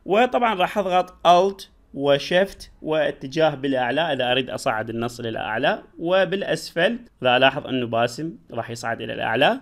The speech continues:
وطبعا بالأسفل إذا أريد أنزل النص للأسفل. مثل ما تلاحظون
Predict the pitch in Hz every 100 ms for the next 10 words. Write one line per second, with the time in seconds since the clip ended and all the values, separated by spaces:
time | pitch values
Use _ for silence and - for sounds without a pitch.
0 | - 151 220 202 185 196 165 - 165 143
1 | 139 135 156 127 131 131 123 113 120 127
2 | - 139 120 110 117 117 - 202 135 123
3 | 117 120 117 123 165 190